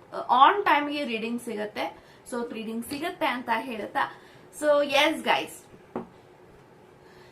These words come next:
ಈ ಒಂದು ವಿಡಿಯೋ ಯಾರಿಗ್ ರೆಸೊನೇಟ್ ಆಗತ್ತೆ ಅಂದ್ರೆ ಯಾರೆಲ್ಲ ಸಪರೇಷನ್ ಅಲ್ಲಿ ಇದ್ದೀರಾ, ಲಾಂಗ್ ಡಿಸ್ಟೆನ್ಸ್ ಅಲ್ಲಿ ಇದ್ದೀರಾ, so definitely ನಿಮ್ಗಳಿಗೆ ರೀಡಿಂಗ್ ರೆಸೊನೇಟ್ ಆಗತ್ತೆ.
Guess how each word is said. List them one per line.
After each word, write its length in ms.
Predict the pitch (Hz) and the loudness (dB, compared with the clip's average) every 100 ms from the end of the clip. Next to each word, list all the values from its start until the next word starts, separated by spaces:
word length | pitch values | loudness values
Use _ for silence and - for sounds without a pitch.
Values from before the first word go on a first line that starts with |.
| - 285 | -14 -2
ಈ 120 | 359 | 0
ಒಂದು 340 | 370 330 320 | 2 0 -4
ವಿಡಿಯೋ 360 | 277 254 254 254 | -4 -6 -2 -2
ಯಾರಿಗ್ 500 | 220 214 208 269 233 | 2 4 4 2 -4
ರೆಸೊನೇಟ್ 380 | 220 220 220 208 | -4 -2 -2 0
ಆಗತ್ತೆ 380 | 190 196 - | 0 -2 -6
ಅಂದ್ರೆ 420 | 190 190 214 233 - 233 | -6 -4 -4 -4 -8 -2
ಯಾರೆಲ್ಲ 520 | 240 247 302 277 269 | 4 6 4 2 0
ಸಪರೇಷನ್ 680 | 269 226 - 277 302 302 277 | 0 -2 0 -2 -2 -2 -4
ಅಲ್ಲಿ 160 | 247 | -4
ಇದ್ದೀರಾ, 480 | 202 214 208 208 - - 247 | -6 -2 2 2 0 -14 -4
ಲಾಂಗ್ 300 | 247 262 285 | 0 0 0
ಡಿಸ್ಟೆನ್ಸ್ 480 | 294 - 277 262 262 | -6 -6 -6 -6 -6
ಅಲ್ಲಿ 200 | 226 214 | -6 -6
ಇದ್ದೀರಾ, 460 | 202 196 220 - - - - - | -6 -2 -2 -4 -14 -20 -20 -10
so 60 | 247 208 208 | -2 0 0
definitely 560 | 220 226 294 277 277 285 | -2 -4 -4 -6 -6 -6
ನಿಮ್ಗಳಿಗೆ 640 | 240 226 247 254 240 254 | -6 -6 -4 -4 -4 -4
ರೀಡಿಂಗ್ 320 | 214 208 220 214 | -6 -6 -8 -6
ರೆಸೊನೇಟ್ 380 | 208 214 214 | -6 -6 -4
ಆಗತ್ತೆ. 720 | 220 202 202 - 320 - - | -2 -2 -6 -6 -6 -8 -18